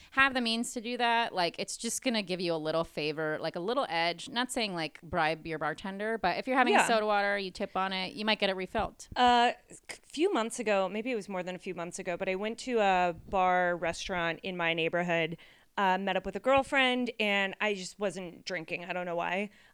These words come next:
Speaker 2: I was coming off of maybe a particularly, I don't know, long stretch of drinking.
Speaker 1: Yeah.
Speaker 2: So I go and I, and I know this bartender, she lives in my neighborhood, like, this place is literally on my corner.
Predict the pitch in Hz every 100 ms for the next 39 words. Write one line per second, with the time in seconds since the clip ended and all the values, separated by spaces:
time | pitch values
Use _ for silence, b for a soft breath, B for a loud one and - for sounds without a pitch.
0 | - 208 196 190 208 190 185 180 - 190
1 | 180 175 180 180 170 170 190 185 185 180
2 | 170 165 165 160 160 160 _ _ _ _
3 | _ _ _ 156 147 131 180 _ _ _
4 | _ _ _ _ 196 170 175 165 180 143
5 | 226 165 202 220 311 370 - 220 214 160
6 | 254 220 180 233 240 262 - 214 202 202
7 | - 190 196 190 190 190 190 190 b b
8 | b 240 262 254 254 269 - 240 254 226
9 | 226 220 208 208 220 214 196 196 190 185
10 | 185 180 170 185 - _ _ _ - 214
11 | 196 170 190 202 196 185 180 - 185 180
12 | 180 175 170 170 - 175 202 320